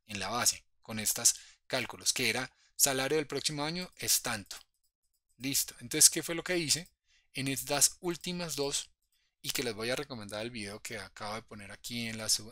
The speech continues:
en la esquina superior derecha, en esa tarjetica, les aparece un mensaje, eh, para que lo miren, formas de graficar, siete formas de graficar rangos de días.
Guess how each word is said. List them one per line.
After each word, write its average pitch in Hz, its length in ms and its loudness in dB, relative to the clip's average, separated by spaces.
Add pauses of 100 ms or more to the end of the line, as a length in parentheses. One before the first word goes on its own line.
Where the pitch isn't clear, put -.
en 113 80 -12
la - 0 -
esquina 113 440 0
superior 101 400 -6
derecha, 127 380 -2
en 131 100 -12
esa 110 180 -8
tarjetica, 139 640 -4
les 113 100 -18
aparece 101 340 -14
un 117 60 -12
mensaje, 131 420 -2 (800)
eh, 120 340 0
para 139 160 0
que - 100 -8
lo 165 80 -2
miren, 160 320 -2 (120)
formas 160 420 0
de 175 100 2
graficar, 139 600 0
siete 147 260 8
formas 147 300 -4
de 143 100 -2
graficar 110 640 -6 (400)
rangos 127 400 0
de 135 140 0
días. 135 380 2